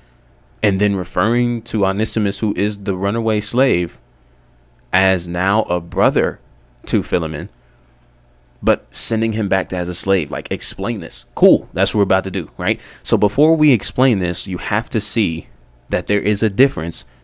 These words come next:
between Western culturized slavery and biblical time slavery, okay? Two different entities, two different things. Let's talk about it, okay? So obviously we have the Western culture slavery,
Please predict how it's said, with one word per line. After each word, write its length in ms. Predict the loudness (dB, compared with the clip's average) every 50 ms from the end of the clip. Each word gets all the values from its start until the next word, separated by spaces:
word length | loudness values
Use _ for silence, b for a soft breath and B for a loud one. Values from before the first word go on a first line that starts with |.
| b b
between 460 | -6 -6 -4 -2 -2 -2 -2 -4 -2
Western 480 | -2 -2 -2 -2 -2 0 0 0 0
culturized 840 | 0 0 0 0 0 -2 -2 -2 0 0 0 0 -2 -2 -4 -6 -10 -14 _ _
slavery 600 | -2 -2 0 2 2 0 0 -2 -4 -6 -10 -12 -12 b b b b b b b b b b
and 360 | -6 -4 -2 -2 -4 -4 0
biblical 460 | 0 0 2 2 0 -2 0 -2 -4 -4
time 320 | -4 -6 -8 -8 -8 -6
slavery, 460 | -6 -6 -6 -6 -10 -12 -16 -20 -20 -20 -20 -20 _
okay? 280 | -4 -2 0 0 0 -2 B B B B B B _
Two 300 | -6 -2 0 2 4 4
different 300 | 6 4 4 4 2 0
entities, 500 | 0 0 -2 -4 -4 -2 -2 -2 -2 -4 b b b b b b -10
two 200 | -6 -2 0 2
different 300 | 2 2 2 0 -2 -2
things. 440 | 0 0 0 0 0 -2 -4 -6 -10 b b b b b b b -4
Let's 260 | -2 -2 0 -2 -2
talk 200 | -4 -4 -6 -6
about 240 | -6 -8 -8 -10 -12
it, 60 | -16 _ _
okay? 260 | -4 -2 -2 -2 -4 B B B B
So 480 | B 0 4 6 6 6 4 2 -2 -4 -4
obviously 440 | 0 0 0 2 0 0 0 0 0
we 120 | 0 0
have 180 | -2 -4 -4 -4
the 80 | -4 -2
Western 380 | 0 0 -2 -2 -2 -6 -6
culture 320 | -2 -2 -4 -4 -4 -6 -6
slavery, 420 | -4 -2 -2 -4 -4 -6 -10 -10